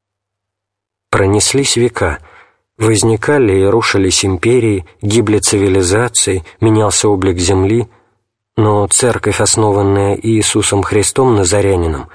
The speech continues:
возвышается, как скала,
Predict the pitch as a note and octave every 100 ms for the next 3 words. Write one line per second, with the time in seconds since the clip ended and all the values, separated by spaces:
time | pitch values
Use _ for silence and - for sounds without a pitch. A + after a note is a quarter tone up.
0 | - _ _ - A2+ G#2 G#2 - C3 C3
1 | A2+ F#2+ - F#2 A#2+ A2 - - A#2 G#2+
2 | C#2